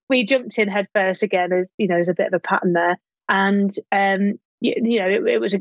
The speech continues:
it was a great, great first project. You know, it was, uh,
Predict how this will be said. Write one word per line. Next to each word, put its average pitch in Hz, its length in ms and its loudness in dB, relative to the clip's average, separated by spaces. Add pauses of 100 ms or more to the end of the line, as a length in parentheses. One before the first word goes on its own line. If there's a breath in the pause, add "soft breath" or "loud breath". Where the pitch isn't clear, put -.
it 233 80 0
was 220 140 -2
a 190 40 -2
great, 214 480 -2
great 202 300 -2
first 196 240 -2
project. 196 420 0 (300)
You 185 100 0
know, 170 120 2
it 180 180 2
was, 180 200 0
uh, 175 340 2